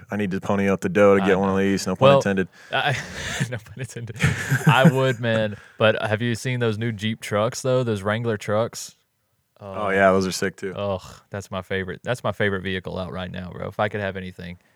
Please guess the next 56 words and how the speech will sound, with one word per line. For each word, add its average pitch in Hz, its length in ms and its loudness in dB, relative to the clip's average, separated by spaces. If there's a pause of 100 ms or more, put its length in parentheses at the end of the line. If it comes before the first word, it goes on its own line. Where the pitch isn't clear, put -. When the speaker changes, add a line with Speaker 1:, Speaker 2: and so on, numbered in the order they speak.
(640)
Speaker 2:
One 117 160 0
of 135 60 -2
these 139 180 -4
days. 92 360 0
Speaker 1:
Jeep 107 160 -2
truck. 104 220 4 (380)
Speaker 2:
One 104 120 -10
of 107 60 -6
these 101 140 -8
days, 92 280 -4
bro. - 160 -12
I'm 90 60 -10
gonna 92 120 -12
get 92 120 -14
me 95 80 -14
one 92 80 -12
of 90 80 -14
those. 85 260 -14 (560)
Speaker 1:
Come 123 160 6
on, 127 160 8
Patreon. 113 560 6
So 113 100 6
everybody 127 260 8
sign 131 220 6
up 123 60 6
for - 80 -6
Patreon 110 480 6
so 135 100 4
Speaker 2:
Yeah. 135 100 4
Speaker 1:
I 110 60 6
can 113 60 2
get 107 100 6
a 101 40 4
Bronco 107 340 6
and 104 80 4
he 107 80 2
can 101 100 -2
get 101 100 6
a 101 40 4
Jeep 101 240 0
Speaker 2:
Let's - 60 -8
Speaker 1:
truck. 95 120 6
Speaker 2:
start 147 180 4
a 131 40 0
GoFundMe 131 1000 0
<laughs> - 0 -
so - 200 -10
we 143 80 -8
can 147 120 -6
get 139 140 2
Speaker 1:
Yeah, 117 120 8
Speaker 2:
new 107 60 4
Speaker 1:
right. 101 60 0
Speaker 2:
cars. 113 340 2
We 98 60 -8
really, 107 360 -2